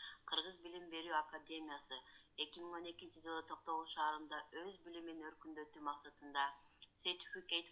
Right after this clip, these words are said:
for English Language Teachers Association курсу,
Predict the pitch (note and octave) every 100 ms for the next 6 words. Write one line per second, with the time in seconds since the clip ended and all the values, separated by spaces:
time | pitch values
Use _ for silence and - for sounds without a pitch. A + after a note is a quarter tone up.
0 | - E3+ F3 E3 D#3+ E3 D#3 D3 D3+ E3
1 | E3+ D#3+ - - D#3+ - D3 - D3 C#3+
2 | D3+ - F3 F#3 F3 E3 E3 - D#3+